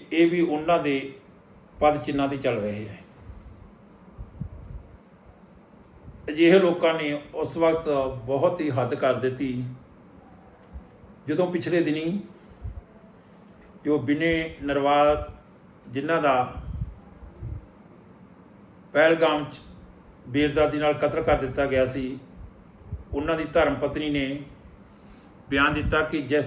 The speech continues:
ਤਰ੍ਹਾਂ ਲੋਕ ਇਸ ਘਟਨਾ ਤੋਂ ਬਾਅਦ ਮੁਸਲਮਾਨਾਂ ਤੇ ਕਸ਼ਮੀਰੀਆਂ ਵਿਰੁੱਧ ਬੋਲ ਰਹੇ ਹਨ, ਅਜਿਹਾ ਨਹੀਂ ਹੋਣਾ ਚਾਹੀਦਾ। ਅਸੀਂ ਸ਼ਾਂਤੀ ਤੇ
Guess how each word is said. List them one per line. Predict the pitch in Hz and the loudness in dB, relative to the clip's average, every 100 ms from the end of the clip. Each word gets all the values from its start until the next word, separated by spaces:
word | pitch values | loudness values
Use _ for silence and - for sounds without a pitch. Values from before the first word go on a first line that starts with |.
| - | -2
ਤਰ੍ਹਾਂ | 156 147 | -2 -2
ਲੋਕ | 139 139 147 147 - - - | 0 2 2 0 -10 -16 -6
ਇਸ | 147 - | -6 -2
ਘਟਨਾ | 160 - 143 | -2 0 -2
ਤੋਂ | 135 123 | -2 -2
ਬਾਅਦ | 131 147 160 - - - - - - - - - | 0 0 -2 -6 -12 -12 -14 -12 -16 -18 -16 -8
ਮੁਸਲਮਾਨਾਂ | 143 143 160 151 151 156 | -6 -4 -2 -2 0 -2
ਤੇ | 156 151 | -4 -6
ਕਸ਼ਮੀਰੀਆਂ | 143 127 143 139 147 147 | -6 -4 -2 0 0 0
ਵਿਰੁੱਧ | 135 147 151 - - - - - - | 2 0 0 -12 -20 -20 -20 -20 -14
ਬੋਲ | 123 131 143 | -4 2 4
ਰਹੇ | 139 139 143 | 4 4 4
ਹਨ, | 143 127 131 - - - - - - - - - - - - - - - - - | 2 0 -4 -8 -14 -16 -20 -20 -20 -20 -20 -20 -20 -20 -20 -20 -18 -14 -12 -8
ਅਜਿਹਾ | 147 156 170 160 | -2 4 6 6
ਨਹੀਂ | 156 175 | 4 0
ਹੋਣਾ | 143 131 | 0 -2
ਚਾਹੀਦਾ। | 123 123 120 113 92 - - - - - - - - - - - - - - - - - 143 | -2 -2 -4 -6 -10 -16 -20 -20 -20 -20 -20 -20 -20 -20 -18 -16 -16 -20 -20 -20 -18 -8 -4
ਅਸੀਂ | 131 165 160 131 | -2 0 0 -2
ਸ਼ਾਂਤੀ | - 135 135 123 156 | -2 0 0 -2 -4
ਤੇ | 143 139 135 127 | -2 -2 -2 -4